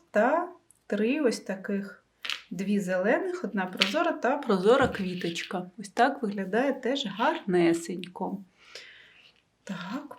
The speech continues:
потім, давайте ось це в нас тут десь повинно бути. Такі вже непрозорі маленькі.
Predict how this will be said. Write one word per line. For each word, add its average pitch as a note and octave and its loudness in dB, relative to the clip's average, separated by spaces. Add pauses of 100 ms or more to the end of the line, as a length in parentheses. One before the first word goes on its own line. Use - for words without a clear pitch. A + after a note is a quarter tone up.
потім, D#4 -6 (580)
давайте - -8
ось G3+ -12
це - -12
в G#3+ -10
нас G#3 -8
тут C#4+ -2
десь G3+ -2
повинно G3+ -2
бути. G3+ -6 (1300)
Такі G3+ -4
вже G3 -2
непрозорі A3+ 2
маленькі. C#4 2